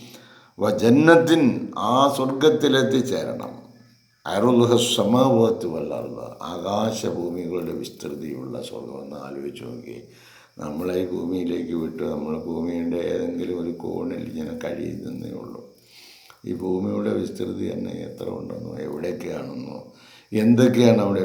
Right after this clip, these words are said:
ഉള്ളതെന്നോ ഒന്നും നോക്കി കാണാൻ പോലും നമുക്ക് കഴിയുന്നില്ല.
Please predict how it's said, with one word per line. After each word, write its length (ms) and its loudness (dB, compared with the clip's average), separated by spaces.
ഉള്ളതെന്നോ 560 -6
ഒന്നും 240 -8
നോക്കി 280 -6
കാണാൻ 400 -8
പോലും 340 -10
നമുക്ക് 400 -12
കഴിയുന്നില്ല. 580 -14